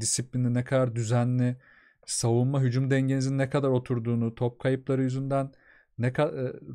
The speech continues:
daha fazla zarar görmeyip aslında bundan verimlilik yarattığınızı gösteren bir istatistiktir. Bu da Suns'ta arttı, e, ve çok iyi duruma geldi. Ayton'la ilgili de biraz konuşmak istiyorum. Ayton, e, özellikle de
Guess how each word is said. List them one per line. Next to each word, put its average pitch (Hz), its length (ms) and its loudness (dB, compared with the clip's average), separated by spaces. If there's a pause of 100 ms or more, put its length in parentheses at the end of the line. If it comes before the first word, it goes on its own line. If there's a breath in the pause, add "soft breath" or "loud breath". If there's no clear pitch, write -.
(100)
daha 131 180 4
fazla 135 280 2
zarar 135 300 6
görmeyip 139 400 0
aslında 123 300 0
bundan 135 300 0
verimlilik 131 440 2
yarattığınızı 131 500 2
gösteren 151 520 0
bir 135 60 0
istatistiktir. - 800 -8 (600 loud breath)
Bu 127 100 0
da 151 80 6
Suns'ta 147 600 2
arttı, 127 580 2
e, 113 340 0
ve 127 220 -2 (400)
çok - 260 -6
iyi 123 120 0
duruma 120 260 2
geldi. 120 480 0 (1500 loud breath)
Ayton'la 208 440 6
ilgili 214 200 4
de 196 100 6
biraz 139 220 8
konuşmak 120 420 2
istiyorum. 160 400 -2
Ayton, 151 680 -2
e, 131 120 0 (920)
özellikle 135 760 2
de 147 220 2